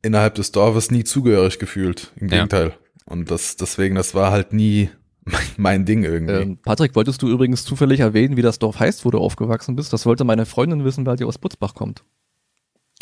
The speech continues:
Speaker 1: Ah, okay. In, in Polheim-Garbenteich bin ich aufgewachsen.
Speaker 3: Da weiß sie jetzt Bescheid an der Stelle.
Speaker 2: Habt ihr das, also für, für mich als, also große Feste und war für mich auch eher nur Jahrmarkt.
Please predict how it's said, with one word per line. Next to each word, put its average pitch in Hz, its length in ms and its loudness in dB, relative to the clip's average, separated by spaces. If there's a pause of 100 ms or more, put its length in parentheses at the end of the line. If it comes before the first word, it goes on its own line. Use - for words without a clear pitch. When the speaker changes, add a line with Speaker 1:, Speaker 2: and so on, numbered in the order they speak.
Speaker 1:
Ah, 110 160 4
okay. 107 420 2
In, 98 200 -2
in 92 340 -4
Polheim-Garbenteich 120 1200 0
bin 92 80 -6
ich 90 120 -4
aufgewachsen. 85 680 -8
Speaker 3:
Da 90 120 -14
weiß 90 180 -14
sie 110 60 -18
jetzt 95 160 -16
Bescheid - 280 -20
an - 80 -20
der 110 80 -20
Stelle. - 240 -20 (1400)
Speaker 2:
Habt - 180 -4
ihr 240 60 -2
das, 247 180 0
also 151 280 0
für, 139 160 -8
für 160 100 0
mich 185 240 0
als, 165 300 0
also 139 260 -4 (1120)
große 185 460 0
Feste 165 840 -2
und 110 380 -12
war 131 140 2
für 147 80 -6
mich 135 240 -6
auch 131 200 -2
eher 127 200 0
nur 120 140 -2
Jahrmarkt. 127 720 0